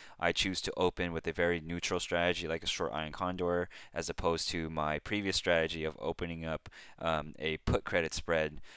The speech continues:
uh, with a bullish position, right? 'Cause right now it's a little bit too choppy with all these trade talks going on and momentum versus value propositions going on. So,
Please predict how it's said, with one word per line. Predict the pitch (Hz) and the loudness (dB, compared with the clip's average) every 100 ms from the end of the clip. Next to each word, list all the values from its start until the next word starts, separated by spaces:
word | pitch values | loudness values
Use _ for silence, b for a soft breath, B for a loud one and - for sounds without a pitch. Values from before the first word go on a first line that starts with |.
| B | B
uh, | - 80 78 - 85 | 0 2 2 0 -4
with | 85 | -4
a | 78 | -4
bullish | - 92 87 - | 0 2 2 0
position, | 78 78 - 73 | -4 -2 -4 -2
right? | 76 76 - | -2 -2 -4
'Cause | 82 - B B B | -6 -6 B B B
right | 98 101 | 4 6
now | 92 90 87 - | 6 6 4 -2
it's | - - | -4 -2
a | 92 | 0
little | 95 123 123 | 4 6 6
bit | 120 - | 2 0
too | 117 104 | 0 2
choppy | - 98 95 95 92 101 | 4 4 4 0 -2 0
with | 90 | 2
all | 82 85 | 2 2
these | 80 - | 0 -4
trade | - 120 117 | -2 -2 2
talks | 110 101 | 0 0
going | 110 101 95 | -2 -2 0
on | 95 92 90 | 2 2 0
and | 82 80 85 87 | -2 -4 -6 2
momentum | 92 92 95 - 92 90 | 4 4 2 0 0 2
versus | 87 85 85 80 | 2 2 0 0
value | 92 104 107 104 | 4 4 4 0
propositions | - 104 95 95 95 - 98 92 | 2 2 2 0 0 2 0 -2
going | 95 92 92 | 0 2 0
on. | 87 85 85 85 - | 0 0 -2 -6 -2
So, | - 82 80 | 2 4 2